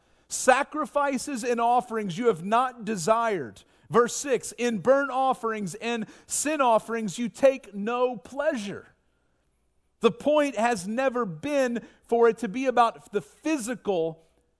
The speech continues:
It's always been about the spiritual. And then he goes on to this reality. God's will was not for Jesus to offer sacrifices, but to offer himself.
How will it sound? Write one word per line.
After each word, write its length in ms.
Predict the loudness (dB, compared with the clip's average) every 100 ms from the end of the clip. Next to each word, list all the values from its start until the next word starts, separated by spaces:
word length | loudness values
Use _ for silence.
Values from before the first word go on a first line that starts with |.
| _ _ _ _
It's 140 | -12 -4
always 380 | -2 -2 -4
been 200 | -6 -10
about 480 | -8 -6 -6 -6 -12 -20 _ _ _ _ _ _ _
the 80 | -16
spiritual. 800 | -14 -10 -10 -8 -10 -16 -20 _ _ _ _ _ _ _ _ _ _ _ _ _ _ _ -10
And 100 | -2
then 120 | 0
he 80 | 0
goes 260 | 0 0 -2
on 360 | -4 -4 -6 -12 _ _ _ _ _
to 140 | -8 -8 -10 -20
this 440 | -4 0 0 0
reality. 560 | -2 -2 0 -2 -4 -4
God's 300 | -2 -2 -2
will 240 | 0 0
was 140 | 0 -4
not 220 | -6 -6
for 100 | -8
Jesus 400 | -8 -8 -8 -10
to 180 | -10 -6
offer 360 | -4 -4 -6 -10
sacrifices, 1600 | -10 -6 -6 -6 -10 -10 -10 -6 -6 -6 -14 -16 -16 -18 -20 _ _ _ _ _ _ _ _ -12
but 160 | -12 -10
to 220 | -10 -8
offer 580 | -8 -8 -10 -12 -12 -12
himself. 1040 | -14 -14 -14 -12 -10 -12 -14 -20 -20 _